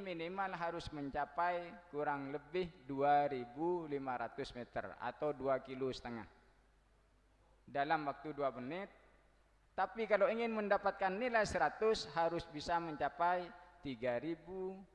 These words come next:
empat ratus empat puluh empat meter, ya, tiga kilo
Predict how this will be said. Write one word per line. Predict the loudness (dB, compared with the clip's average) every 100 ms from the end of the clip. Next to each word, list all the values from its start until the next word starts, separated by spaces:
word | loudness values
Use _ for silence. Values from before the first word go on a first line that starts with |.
| -20 _ _ _ _ _ _ _ -16
empat | -2 -2 -2 -4
ratus | -4 -6 -6 -6 -10
empat | -6 -4 -6
puluh | -10 -14 -14
empat | -4 -4 -4 -10 -20 -20 -20 _ _ _ _ _ _ _ _ _ -14
meter, | -6 -6 -6 -6
ya, | -6
tiga | -6 -2 0
kilo | 0 -4 -2 0 0